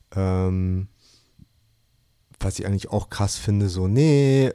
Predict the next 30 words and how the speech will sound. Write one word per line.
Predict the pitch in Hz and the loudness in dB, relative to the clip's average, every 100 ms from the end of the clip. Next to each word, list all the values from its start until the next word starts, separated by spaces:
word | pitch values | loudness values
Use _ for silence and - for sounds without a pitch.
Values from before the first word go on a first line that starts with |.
| - | 0
ähm, | 104 104 101 101 101 _ _ _ _ _ _ _ _ | 2 2 2 0 -4 _ _ _ _ _ _ _ _
also | - - 87 - - - | -12 -10 -12 -16 -20 -6
wenn, | 98 107 107 107 85 80 | 0 2 2 2 -4 -4
wenn | 107 107 | 0 2
deine | 107 107 104 | 4 4 2
Freundin | - 110 123 123 110 104 | 2 4 6 8 6 4
dir | 107 104 | 4 4
sagt, | 104 104 113 107 | 4 4 2 0
"Ich | - | -6
fühle | - 123 | 0 4
mich | 120 - | 4 4
hier | 107 - | 2 4
unwohl", | 139 175 101 85 82 95 117 135 | 6 6 4 2 4 4 4 2
dann | - 98 98 95 | 0 0 0 0
sagst | 104 110 - | 0 0 0
du | 117 | 2
nicht, | 107 113 - | 4 2 2
"Nee, | 104 117 113 107 113 - - | 2 6 6 6 4 -2 -6
äh, | 104 101 101 98 98 104 - - _ _ - - | -2 0 2 0 -2 -4 -8 -14 _ _ -20 -12
hab | - 139 | -6 -2
dich | 131 101 | 0 0
mal | 95 | 0
nicht | 95 90 | 0 -2
so", | - 101 127 | -2 0 0
sondern | 117 104 104 | 0 0 -2
dann | 104 107 | -2 -2
<laughs> | |
sagst | - 127 - - 143 | -2 -4 -4 -2 -2
du, | |
Okay, | 107 107 - 123 - - | -2 -4 -10 -10 -8 -10